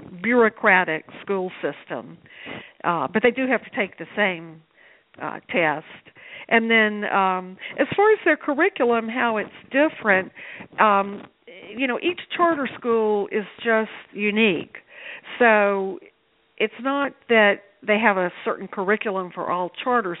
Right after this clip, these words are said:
schools. There are charter schools that, that, uh, have dual language programs. There are charter schools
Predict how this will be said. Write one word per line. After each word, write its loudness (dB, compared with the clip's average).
schools. -4
There 2
are -4
charter 0
schools -2
that, 2
that, 2
uh, -2
have 0
dual 0
language 2
programs. 2
There -4
are -10
charter -4
schools -6